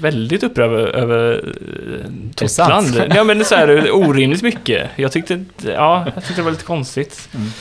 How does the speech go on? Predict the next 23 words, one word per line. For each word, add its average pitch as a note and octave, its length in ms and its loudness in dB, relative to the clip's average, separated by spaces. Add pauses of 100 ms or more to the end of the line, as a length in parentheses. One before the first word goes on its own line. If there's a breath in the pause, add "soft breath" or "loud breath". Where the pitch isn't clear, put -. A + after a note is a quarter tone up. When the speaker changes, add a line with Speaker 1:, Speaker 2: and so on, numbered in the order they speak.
(880 loud breath)
Speaker 1:
Eh, - 60 -6
så - 140 -4
jag C#3 60 4
håller, C#3 180 2
jag A2 160 0
håller D3 140 0
med B2+ 300 2 (220)
dig A#2 300 -2
där. A2 180 -6
Det B2 240 -4
är, A2 100 -6
det A#2 80 -6
är A#2 40 -6
vad A2+ 120 -4
det G#2+ 60 -4
är. G#2 40 -4
Och A2 100 -2
Brattberg A2+ 500 -2
är G#2+ 40 -2
ju G#2+ 100 -4
vad G#2 120 -8
det G2+ 120 -8
är. - 60 -12